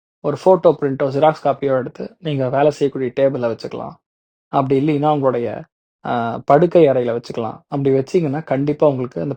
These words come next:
பார்க்கும் பொழுது நெகட்டிவான விஷயங்கள்லாம் டிஸ்டர்ப் பண்ணாம இருக்கும். மெயினா ஹெல்த், கால், பாதம், சில பேருக்கு தலை, இந்த மாதிரி பிரச்சனைகள்லாம் கொடுக்கும்.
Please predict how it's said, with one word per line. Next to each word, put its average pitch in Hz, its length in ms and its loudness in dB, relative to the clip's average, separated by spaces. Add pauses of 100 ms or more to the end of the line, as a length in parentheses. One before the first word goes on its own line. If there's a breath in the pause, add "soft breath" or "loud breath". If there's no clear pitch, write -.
பார்க்கும் 151 300 2
பொழுது 123 240 -8 (520)
நெகட்டிவான 175 680 4 (340)
விஷயங்கள்லாம் 139 580 -2
டிஸ்டர்ப் 135 320 -6
பண்ணாம 120 340 -6
இருக்கும். - 220 -20 (180)
மெயினா 180 420 0 (140)
ஹெல்த், 180 380 2 (160)
கால், 165 420 4
பாதம், 139 500 4
சில - 200 2
பேருக்கு 147 340 2
தலை, 123 240 -8 (720)
இந்த 160 160 2
மாதிரி 156 260 4
பிரச்சனைகள்லாம் 131 640 -2
கொடுக்கும். - 320 -18